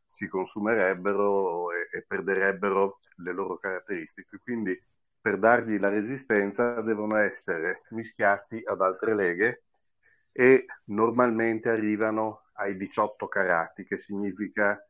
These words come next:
una purezza del, eh, settecentocinquanta millesimi e non novecentonovantanove virgola nove come l'oro puro. Ecco perché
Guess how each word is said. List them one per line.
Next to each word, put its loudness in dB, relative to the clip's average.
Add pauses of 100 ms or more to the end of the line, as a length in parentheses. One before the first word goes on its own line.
(340)
una 2
purezza 4
del, 2
eh, -12
settecentocinquanta -2
millesimi -6
e -8
non -2
novecentonovantanove -4 (680)
virgola -4
nove -4
come -14
l'oro -8
puro. -16 (560)
Ecco 0
perché 4